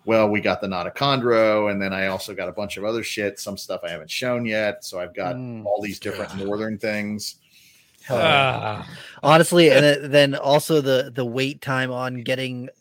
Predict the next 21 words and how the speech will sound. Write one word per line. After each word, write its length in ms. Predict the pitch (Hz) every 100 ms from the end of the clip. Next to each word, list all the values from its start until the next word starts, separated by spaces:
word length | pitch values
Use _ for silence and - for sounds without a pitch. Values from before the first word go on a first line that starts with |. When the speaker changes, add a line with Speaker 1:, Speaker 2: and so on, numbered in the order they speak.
| _ -
Speaker 2:
the, 680 | 123 127 123 123 120 120 - _ _ -
um, 640 | 123 120 117 110 107 113 - - _ -
the 80 | 120
Batesi 680 | 117 - 117 - 120 113 104
to 300 | 127 117 107
breeding 420 | 104 123 120 110
size 680 | 101 117 107 107 95 - - -
is 280 | 113 107 -
a 120 | 107 _ _
hurdle, 460 | - 147 107 123 -
is 180 | 156 120
a 40 |
Speaker 1:
Yeah. 40 | 120
Speaker 2:
big 200 | 123 110
hurdle. 460 | 123 117 110 117 -
<laughs> 60 | 214 160 - - -
Speaker 1:
Yeah, 220 | 98 - - _
for 320 | - - 113
sure. 380 | 123 92 82 _ _ _ - - - -
So 440 | - 120 98 95
Speaker 3:
Yeah. 60 | 92